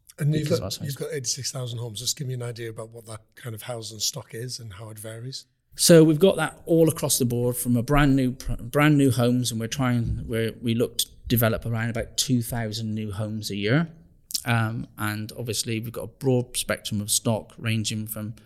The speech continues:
Speaker 2: turn of the century right the way through to a core which sits in nineteen fifties, sixties, up to the eighties, all the way up through. But, um, we, we, we have a certain, we have a roadmap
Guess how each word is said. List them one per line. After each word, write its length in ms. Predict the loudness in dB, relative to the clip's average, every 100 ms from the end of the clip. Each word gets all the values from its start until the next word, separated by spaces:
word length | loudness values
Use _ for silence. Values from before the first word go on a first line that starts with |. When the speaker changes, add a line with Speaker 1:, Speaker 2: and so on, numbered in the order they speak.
| -20 _ -4
Speaker 2:
turn 220 | 4 6
of 60 | 8
the 60 | 6
century 520 | 4 2 0 -2 -2
right 300 | 2 4 4
the 100 | -2
way 160 | -6 -4
through 240 | -4 -6
to 160 | -6 -12
a 20 |
core 460 | -4 4 6 6
which 200 | 2 0
sits 320 | 0 0 -4 -4
in 160 | -4
nineteen 800 | -4 -6 -6 -6 -6 -6 -6 -10 -16 -20 -20 -20 -16
fifties, 520 | 4 4 4 0 0 2
sixties, 840 | 2 -2 -8 -4 -2 2 0 -2 _ -10
up 180 | -10 -6
to 100 | 0
the 100 | 2
eighties, 380 | 2 0 -2 -2
all 220 | 0 0
the 80 | 0
way 140 | -4
up 160 | -6 -8
through. 360 | -6 -6 -6 -12 -18 _ -20 -20 _ 0
But, 340 | 0 0 0
um, 440 | 2 0 0 -6 -8 _ _ _ -4 -4 _ _ _ 0
we, 500 | 6 8 6 4 -8
we, 260 | -4 -4 -2
we 120 | -4
have 140 | -2 0
a 60 |
certain, 440 | 0 0 0 -4 -4
we 120 | -4
have 120 | 0
a 80 | 0
roadmap 720 | 2 2 2 -2 -6 -8 -12